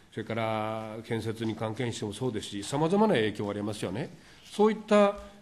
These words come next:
影響の深さって言いますか、広さって言いますか、ひどさって言いますか、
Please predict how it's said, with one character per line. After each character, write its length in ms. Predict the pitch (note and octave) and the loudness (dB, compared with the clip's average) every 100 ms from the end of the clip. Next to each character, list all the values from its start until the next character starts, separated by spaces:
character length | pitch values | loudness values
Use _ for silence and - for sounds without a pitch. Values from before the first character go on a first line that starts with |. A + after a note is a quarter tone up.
| - - | -14 0
影 220 | D#3+ F3+ | 4 6
響 240 | F3+ F#3+ | 8 8
の 460 | F#3+ F#3+ F#3+ F#3+ F#3 | 8 8 8 4 -2
深 240 | - - F3+ | -8 0 0
さ 120 | D#3 | 2
っ 20 | |
て 80 | - | 0
言 80 | A#2+ | -2
い 40 | |
ま 80 | G#2+ | -2
す 100 | G2+ | -4
か、 80 | A#2+ | -6
広 260 | - C3 B2 | -2 0 0
さ 80 | |
っ 40 | G2+ | -4
て 60 | - | -6
言 80 | |
い 20 | F#2+ | -8
ま 80 | |
す 80 | F#2 | -8
か、 80 | - | -12
ひ 140 | - | -6
ど 100 | A2+ | -4
さ 100 | A#2+ | -2
っ 20 | A2+ | -4
て 60 | - | -6
言 80 | |
い 40 | F#2 | -10
ま 60 | |
す 80 | F2+ | -10
か、 140 | - | -12